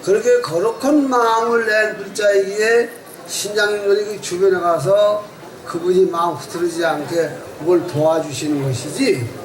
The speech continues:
그게 지금 다른 뜻이 아닙니다. 그렇기 때문에 <clears throat> 이 천상천하 유아 독존하는 말 뜻의 의미를 한번 다시 음미하고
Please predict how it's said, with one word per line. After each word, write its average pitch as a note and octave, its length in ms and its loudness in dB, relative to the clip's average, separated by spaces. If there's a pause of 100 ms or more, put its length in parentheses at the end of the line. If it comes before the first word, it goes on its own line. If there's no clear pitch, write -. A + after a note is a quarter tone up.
(320)
그게 F3 220 2
지금 F#3 340 0
다른 D3 320 -4
뜻이 D3 260 -4
아닙니다. A#2+ 460 -4 (1000)
그렇기 F#3 160 0
때문에 G#3 600 2 (440)
<clears throat> - 40 -16 (1080)
이 C4 200 0
천상천하 B3 1000 2
유아 A#3 220 4
독존하는 A3 580 0
말 F#3+ 280 2
뜻의 F#3+ 640 2
의미를 F3 380 2
한번 B3+ 420 -6
다시 G#3 320 0
음미하고 G3 840 2